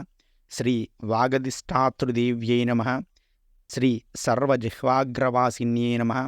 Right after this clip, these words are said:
ஸ்ரீ சரஸ்வத்யை புதஜனன்யை நமஹ.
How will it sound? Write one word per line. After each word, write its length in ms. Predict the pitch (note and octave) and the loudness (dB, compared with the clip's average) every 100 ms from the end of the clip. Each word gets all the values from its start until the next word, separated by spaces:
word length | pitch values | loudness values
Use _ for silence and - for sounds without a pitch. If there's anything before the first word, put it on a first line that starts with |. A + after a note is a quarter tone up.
| - _ _ _ | -8 _ _ _
ஸ்ரீ 280 | - C#3+ B2 - | 0 2 2 -2
சரஸ்வத்யை 880 | - B2 B2 - B2+ - E3 C3 C#3+ A#3+ - - | 0 0 0 0 -2 -2 0 2 2 -2 -10 -2
புதஜனன்யை 680 | A#2 C3 B2 A#2+ A#2+ A2+ A2 | 2 2 2 2 2 2 2
நமஹ. 240 | G#2+ G2 | 2 0